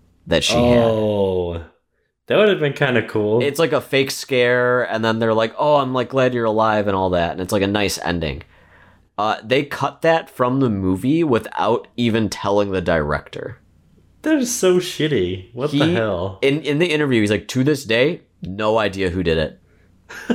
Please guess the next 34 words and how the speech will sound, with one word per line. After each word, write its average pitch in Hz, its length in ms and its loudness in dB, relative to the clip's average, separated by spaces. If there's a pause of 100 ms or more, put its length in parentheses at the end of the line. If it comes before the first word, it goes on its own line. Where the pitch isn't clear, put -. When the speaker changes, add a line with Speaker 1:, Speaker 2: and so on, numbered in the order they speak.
(160)
Speaker 2:
<laughs> 233 180 0
Speaker 1:
He's 107 160 0
like, 101 260 2
"It - 180 0
could 135 140 2
have 120 100 0
been 113 180 2
Universal, 165 760 0
it 139 140 -2
could 120 100 0
have 107 80 -2
been 101 140 2
the 98 60 -2
production 160 480 0
studio, 151 380 2
it 110 80 -2
could 113 120 0
have 104 80 2
been 92 160 0
blah, 98 180 0
blah, 92 120 -2
blah, 90 220 0
blah," 156 260 2
and 170 100 -6
he's 110 120 -4
like, 87 200 -2
"No 107 280 2
idea." 85 360 -2 (720)
Speaker 2:
That 156 180 -4
is 170 100 -4
so 135 280 2
sad. 104 640 -2 (160)
Wow. 87 440 -2
Speaker 1:
Yeah. 87 320 0